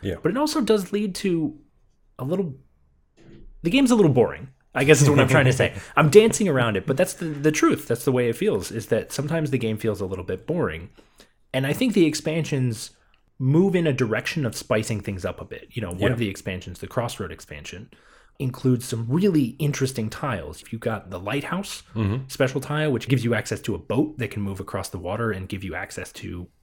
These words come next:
Speaker 2: normally inaccessible terrain. You've got the minecart, which does the same thing for mountains.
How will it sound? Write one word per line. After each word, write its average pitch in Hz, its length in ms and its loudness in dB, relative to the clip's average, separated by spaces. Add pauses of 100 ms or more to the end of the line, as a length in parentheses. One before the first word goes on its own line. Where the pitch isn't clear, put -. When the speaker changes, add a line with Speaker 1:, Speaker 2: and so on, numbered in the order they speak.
Speaker 2:
normally 107 500 -4
inaccessible 95 560 -8
terrain. 170 580 -2 (240)
You've - 100 -16
got 98 160 -2
the 95 60 -8
minecart, 131 640 -2
which 107 180 -8
does 104 200 -8
the 101 60 -14
same 98 260 -6
thing 95 200 -8
for 85 120 -12
mountains. 151 680 -4